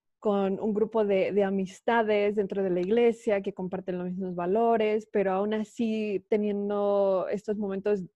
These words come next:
divertidos cada semana. Y, y se convirtió como en una tradición de salir cada semana a, a comer, o las guaraches, el, el pambacito, la quesadilla.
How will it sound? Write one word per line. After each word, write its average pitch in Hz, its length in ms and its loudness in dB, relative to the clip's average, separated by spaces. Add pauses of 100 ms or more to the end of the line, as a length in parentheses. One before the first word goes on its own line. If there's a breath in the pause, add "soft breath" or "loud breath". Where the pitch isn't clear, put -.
(340)
divertidos 208 920 0 (380 soft breath)
cada 233 260 4
semana. 208 440 -4 (240)
Y, 208 460 2
y 214 80 0
se 220 160 2
convirtió 214 380 0
como 254 160 -4
en 226 100 -2
una 214 160 -4
tradición 202 460 0
de 196 100 -2
salir 185 320 -2
cada 185 240 -4
semana 170 560 -8 (280)
a, - 60 -20 (800 soft breath)
a 196 200 0
comer, 196 680 2
o 175 140 0
las 170 360 0
guaraches, 190 760 0
el, 175 200 -2
el 175 120 -2
pambacito, 180 760 -4
la 185 140 0
quesadilla. 190 600 -2